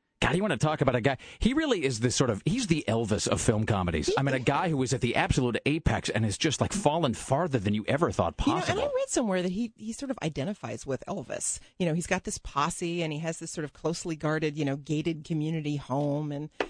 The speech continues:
Speaker 2: and it's really, you know, it's, it's a shame 'cause, man, he's a talented guy, but what a, ugh, what a load of crappy movies he's made.
Speaker 1: Uh, real quickly before we, uh, wrap this up, speaking of Land of the Lost, we should note,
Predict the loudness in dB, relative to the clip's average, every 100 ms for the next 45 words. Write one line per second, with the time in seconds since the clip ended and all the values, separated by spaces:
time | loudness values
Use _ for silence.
0 | -10 _ -2 0 -2 -4 -4 -2 -2 -2
1 | -2 -6 -14 -10 -8 -6 -6 -6 -6 -8
2 | -6 -4 0 -2 -4 -8 -6 -6 -8 -8
3 | -8 -8 -10 -8 -4 0 0 -2 -4 _
4 | _ _ _ -2 0 0 0 -4 -14 -6
5 | 0 2 2 0 -2 -2 -2 -2 -6 -6
6 | -10 -14 -12 -10 2 2 4 0 -2 0
7 | -2 0 2 2 2 2 2 2 2 0
8 | 0 -2 0 2 2 2 0 2 2 4
9 | 4 2 4 4 2 2 0 0 2 2
10 | 2 -2